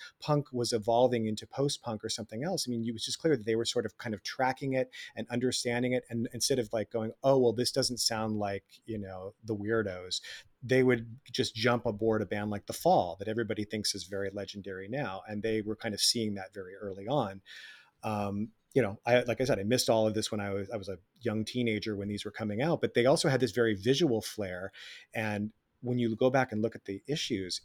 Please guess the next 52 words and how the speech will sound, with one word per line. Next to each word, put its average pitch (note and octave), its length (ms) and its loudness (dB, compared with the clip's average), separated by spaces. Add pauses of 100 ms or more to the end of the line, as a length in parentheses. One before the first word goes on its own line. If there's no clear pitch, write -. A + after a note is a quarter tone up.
(120)
there's A2+ 200 -2
a A2 60 0
real C3+ 240 2
sort A#2 200 2
of, G2+ 80 -4 (300)
"This B2+ 400 8
is C#3 140 4
what C3 180 4
happened A#2+ 440 2
this A#2+ 220 4
month G#2+ 300 0 (160)
in G2+ 380 -6
Los G#2 240 2
Angeles G#2+ 400 -2
punk." G2+ 360 -8
And A#2 120 -4
it A#2 80 -4
makes C#3 280 4
every C#3 300 4
issue A#2+ 240 2
a G#2 60 0
total A2 300 0
blast G#2 340 -2
to G#2+ 40 -8
go G2+ 140 -6
back G2+ 240 -6
and B2 100 -4
look G3+ 160 -4
at. G2 180 -6
So - 260 0 (320)
my A#2 200 4
new B2 220 4
issue, D3+ 260 4
I A2 60 4
decided, G#2 400 -2 (140)
well, A2 160 0
one D3+ 240 4
way D3 100 6
to B2 80 4
sort A2 180 2
of - 80 -6
capture B2+ 320 2
that G2+ 180 -2
is G2 80 -8
I'll G#2+ 100 -2
go C3 180 2
and A#2 120 2
look B2 140 0
at G2+ 80 -14 (160)
one C#3 500 2
particular A#2+ 460 -2
issue G2 460 -4